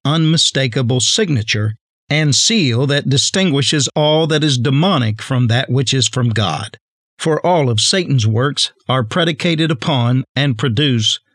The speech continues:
fear, whereas all that God does is founded in and produces faith. F. Fear of failure.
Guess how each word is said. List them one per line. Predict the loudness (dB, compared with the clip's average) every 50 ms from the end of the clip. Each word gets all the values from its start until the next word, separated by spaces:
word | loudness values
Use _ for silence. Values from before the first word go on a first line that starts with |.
| _ _
fear, | -8 -4 -2 0 0 0 -2 -4 -6 -10 -12 -18 _ _ _ _ -20 -20 -12 -4
whereas | 0 0 2 2 2 2 0 0 0 0 0 0
all | 0 2 2 2
that | 0 0 0 0
God | 0 0 0 0 0 0 0 0
does | 0 0 0 0 0 -2 -2 0
is | 0 0 0
founded | 0 -2 -2 -2 -2 0 0 0 0 0 0
in | 0 0 0 0
and | 0 0 0
produces | 0 -2 -2 0 0 0 0 0 0 0 0 0 0 -2 -4 _ _ _ _
faith. | -10 -8 -4 -2 -2 -2 -4 -6 -8 -12 _ _ _ _ _ _ _ _ _ _ _ _ _ _ _ _ _ _ _ _ _ _
F. | -4 -2 -2 -2 -4 -6 -8 -12 -20 _ _ _ _ _ _ _ _ _ -4
Fear | -2 -2 0 0 -2 -2 -2 -2
of | -2 -4 -4
failure. | -4 -4 -4 -2 -2 -2 -2 -2 -2 -4 -4 -8